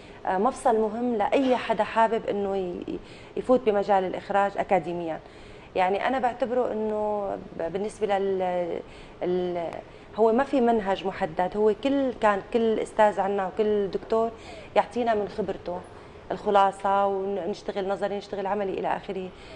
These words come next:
فأنا بشوفها أن هي فرصة مهمة كتير لأي شاب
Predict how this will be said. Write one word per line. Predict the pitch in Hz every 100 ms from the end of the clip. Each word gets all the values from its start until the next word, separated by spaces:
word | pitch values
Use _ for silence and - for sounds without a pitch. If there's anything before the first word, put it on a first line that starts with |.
| -
فأنا | - 269 285
بشوفها | 285 277 254 208 202
أن | 196
هي | 190 208 220
فرصة | 214 226 -
مهمة | 202 208 214 196
كتير | - 226 226 220 - - -
لأي | - - 240 214
شاب | - 185